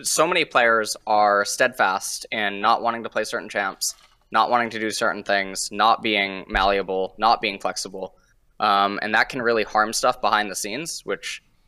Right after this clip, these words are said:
fans and other people never really get insight into. Um, but he'll just do whatever,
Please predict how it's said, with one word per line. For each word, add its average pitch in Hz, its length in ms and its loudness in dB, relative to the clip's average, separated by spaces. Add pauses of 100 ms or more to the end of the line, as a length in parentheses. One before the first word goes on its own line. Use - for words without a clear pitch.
(120)
fans 117 420 0
and 101 80 -4
other 104 120 -2
people 107 240 -6
never 101 200 -2
really 101 200 0
get 98 160 -4
insight 101 380 -2
into. 196 320 -2 (580)
Um, 98 600 2 (560)
but 110 100 0
he'll 139 180 2
just 131 280 -2
do 131 180 6
whatever, 107 680 2